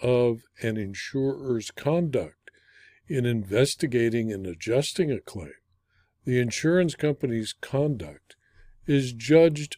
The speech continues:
objectively using proof of industry standards, which proof is usually submitted by an expert on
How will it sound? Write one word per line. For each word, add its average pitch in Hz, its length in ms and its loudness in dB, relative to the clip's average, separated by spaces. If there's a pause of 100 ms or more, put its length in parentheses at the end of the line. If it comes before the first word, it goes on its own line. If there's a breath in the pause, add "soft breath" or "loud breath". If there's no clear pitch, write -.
(120)
objectively 139 960 4 (640)
using 131 560 0 (100)
proof 147 560 2 (180)
of 123 420 -2 (260)
industry 113 840 -2 (180)
standards, 113 1000 -2 (760 soft breath)
which 143 320 0
proof 175 420 4
is 170 280 -2
usually 170 840 4 (880)
submitted 135 920 4
by 123 440 2 (340)
an 120 600 0 (200)
expert 131 640 2 (160)
on 123 460 -4